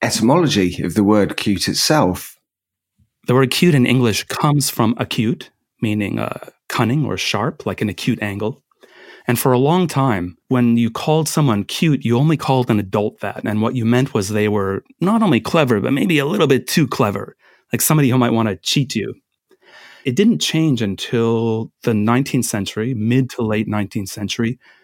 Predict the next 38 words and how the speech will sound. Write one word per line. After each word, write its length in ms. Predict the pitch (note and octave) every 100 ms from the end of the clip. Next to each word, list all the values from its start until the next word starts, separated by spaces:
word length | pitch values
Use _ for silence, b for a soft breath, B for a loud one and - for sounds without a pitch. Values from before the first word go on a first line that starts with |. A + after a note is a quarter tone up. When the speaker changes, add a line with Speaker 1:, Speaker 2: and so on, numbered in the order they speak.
| b
Speaker 2:
Slowly, 800 | - - B2+ C3 D#3 E3+ E3+ E3
the 140 | C3+ B2
word 260 | C3 B2
cute 400 | - D3+ C3+ B2+ - _
began 400 | B2+ A2+ A#2 A#2
to 120 | A2+ G#2+
refer 480 | G#2+ F#2+ - A#2+ A#2
to 120 | G#2
things 420 | - A#2 A2+ G2+
that 180 | G#2+ G2
were 180 | G#2 F#2+
more 420 | G#2 G#2 G2+ G2 - _ _ _ -
adorable. 640 | G#2+ G#2 G2+ F#2+ - - _ _ _ _ _ _
Maybe 640 | G#2 G#2+ A2 G#2 F#2+ F#2+ - _ _ _ -
animals 480 | A#2 D#3 F3 F3+
first, 640 | - - D3+ G3+ - - - _
possibly, 600 | - B2 D3 D3 F3+ F#3
and 140 | A2
then 320 | A#2 B2 B2+ B2 _
small 280 | - B2 G#2+
children 440 | - A2+ G2+ F#2+
finally. 500 | F#2 G2+ G2+ - - B B B
Then 240 | - E3 G3
at 100 | C#3
the 60 |
beginning 380 | A2 A#2 C#3+ A#2+
of 80 | G#2
the 80 | G2
twentieth 480 | - - F#3 C3+ G2+
century, 400 | - G2+ A#2 G#2+
there 180 | A2
was 140 | G2+ F#2
just 240 | - -
a 80 | -
huge 560 | - - E3+ A#2 - G2+
boom 320 | A#2 G#2 F#2+
in 180 | F#2+ F#2
cuteness 600 | - A#2 A2+ A2+ -